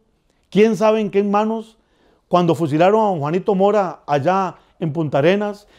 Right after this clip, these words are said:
y todos los hechos de la historia que han venido posteriores. Aparte de eso, esta moneda es la que me lleva a querer la historia de mi país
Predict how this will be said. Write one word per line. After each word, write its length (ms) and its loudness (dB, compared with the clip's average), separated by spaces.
y 80 2
todos 260 4
los 140 2
hechos 240 2
de 80 2
la 80 -2
historia 320 0
que 80 -6
han 100 0
venido 300 0
posteriores. 680 -6
Aparte 400 4
de 320 6
eso, 220 -2
esta 240 2
moneda 480 2
es 320 -6
la 180 2
que 120 -2
me 160 0
lleva 480 2
a 140 0
querer 280 4
la 120 2
historia 400 0
de 80 -2
mi 120 -4
país 600 -6